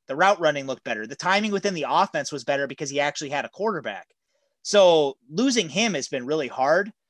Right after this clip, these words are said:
Uh, as of now, and this is where Shurmur kinda creeps into it,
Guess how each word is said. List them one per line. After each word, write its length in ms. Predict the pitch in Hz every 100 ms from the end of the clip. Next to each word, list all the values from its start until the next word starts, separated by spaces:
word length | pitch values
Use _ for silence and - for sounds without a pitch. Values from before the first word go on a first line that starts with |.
| _ _ -
Uh, 400 | 185 175 156 139 -
as 240 | 185 226
of 100 | 247
now, 240 | 170 185 151
and 100 | 175
this 120 | 226
is 200 | 214 151 156
where 140 | 160
Shurmur 340 | 147 220 214 185
kinda 180 | 156 127
creeps 300 | 135 120 -
into 200 | 117 120
it, 180 | 117